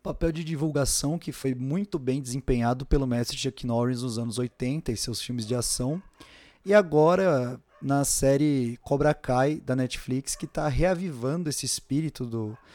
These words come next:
do Karate Kid e, juntamente com isso,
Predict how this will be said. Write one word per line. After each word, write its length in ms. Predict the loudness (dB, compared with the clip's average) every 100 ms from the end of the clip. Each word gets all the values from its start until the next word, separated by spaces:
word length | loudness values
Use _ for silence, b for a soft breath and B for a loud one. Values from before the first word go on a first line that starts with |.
| B B
do 100 | -2
Karate 340 | 2 2 0
Kid 540 | -6 -4 -2 -2 -4 -6
e, 300 | -4 -2 -2
juntamente 640 | -4 -2 -2 0 -2 -4
com 160 | -6 -4
isso, 640 | -2 -4 -4 -4 -6 -8